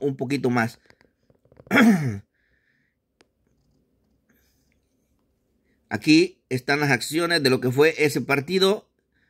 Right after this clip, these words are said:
Michael Chirinos, eh, desbordando por la banda, hace un centro y bien José Mario Pinto llega a anotar el uno por cero. José Mario Pinto anota el uno por cero para el Olimpia. Hasta ese momento Olimpia se miraba muy superior,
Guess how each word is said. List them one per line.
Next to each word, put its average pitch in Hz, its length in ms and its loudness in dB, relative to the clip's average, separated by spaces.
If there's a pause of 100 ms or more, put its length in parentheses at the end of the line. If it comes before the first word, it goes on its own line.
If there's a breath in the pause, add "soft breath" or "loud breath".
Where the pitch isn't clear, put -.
(120)
Michael 143 380 0
Chirinos, 165 680 0
eh, 113 400 0 (280)
desbordando 123 580 -2
por 131 100 -2
la 143 80 4
banda, 165 460 2
hace 139 240 -4
un 135 100 -4
centro 175 480 -2
y 139 140 0
bien 165 240 -2
José 156 240 0
Mario 151 320 2
Pinto 165 340 -2
llega 160 400 2 (480 soft breath)
a 170 340 -4
anotar 135 460 0
el 139 180 0
uno 147 220 -2
por 127 180 -2
cero. 120 300 2
José 135 320 0
Mario 160 400 2
Pinto 156 480 -6 (400 soft breath)
anota 151 580 0
el 131 200 2
uno 143 240 0
por 123 180 -2
cero 143 320 2
para 135 200 2
el 143 100 2
Olimpia. 175 480 0
Hasta 135 240 0
ese 143 180 0
momento 151 540 -2
Olimpia 143 440 0
se 131 120 -2
miraba 127 360 2
muy 143 280 0
superior, 151 600 0